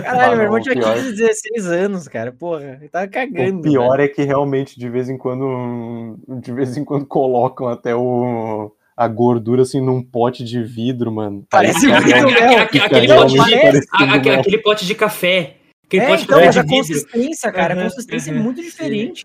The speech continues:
Speaker 1: É muito retardado, velho.
Speaker 3: Não, mas, tipo assim, tu até pode, tu até pode se enganar pegando, mas fazendo qualquer coisa além
Speaker 1: É.
Speaker 3: disso, não tem como.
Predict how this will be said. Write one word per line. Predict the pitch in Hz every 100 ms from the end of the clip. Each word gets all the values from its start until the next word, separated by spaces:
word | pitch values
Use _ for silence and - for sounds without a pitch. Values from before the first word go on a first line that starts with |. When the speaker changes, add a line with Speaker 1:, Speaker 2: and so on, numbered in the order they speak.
| 156
Speaker 1:
É | 156
muito | 180 294
retardado, | 339 370 359 254 196 330 220 131
velho. | 127 120 117 _ _ - - - _ _ _ -
Speaker 3:
Não, | 269
mas, | 202
tipo | 196
assim, | 226 180 - _ _ _ _ -
tu | 196
até | 196 190
pode, | 202 226 220 208
tu | - 185
até | 165
pode | 196 196
se | 208
enganar | 202 185
pegando, | 180 254 170 170 156 131 123
mas | 143 147
fazendo | - - 180 180
qualquer | 190 175 - 202
coisa | 226 190 180
além | 147
Speaker 1:
É. | 139 123
Speaker 3:
disso, | 107 190 233 - 127
não | 131 160
tem | 170 180
como. | 139 110